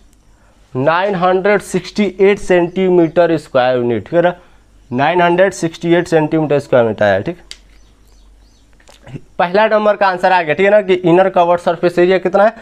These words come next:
तो नाइन हंड्रेड सिक्सटी एट centimeter square, ठीक। अब यहाँ पास R को लेकर बहुत ज़्यादा confusion होता है, ठीक है ना, तो R आप capital आर मत put कर दीजिएगा। Capital आर किसके लिए है? Outer के लिए।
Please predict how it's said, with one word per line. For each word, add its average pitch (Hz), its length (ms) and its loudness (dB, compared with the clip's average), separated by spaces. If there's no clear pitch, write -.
तो 156 100 -4
नाइन 160 440 2
हंड्रेड 175 400 0
सिक्सटी 180 500 -6
एट 165 180 0
centimeter 147 680 0
square, 117 300 -2
ठीक। 143 160 -14
अब 190 160 0
यहाँ 208 200 0
पास 202 200 -2
R 220 220 2
को 240 140 0
लेकर 226 340 2
बहुत 196 200 -2
ज़्यादा 196 260 4
confusion 180 480 0
होता 180 240 0
है, 170 60 2
ठीक 190 120 0
है 196 60 4
ना, 185 80 2
तो 165 40 0
R 214 260 2
आप 233 180 0
capital 185 420 2
आर 226 180 2
मत 220 260 0
put 190 180 0
कर 165 220 0
दीजिएगा। 127 380 0
Capital 180 500 0
आर 214 140 2
किसके 214 320 -2
लिए 226 140 2
है? 151 340 0
Outer 180 320 0
के 190 140 -2
लिए। 131 260 0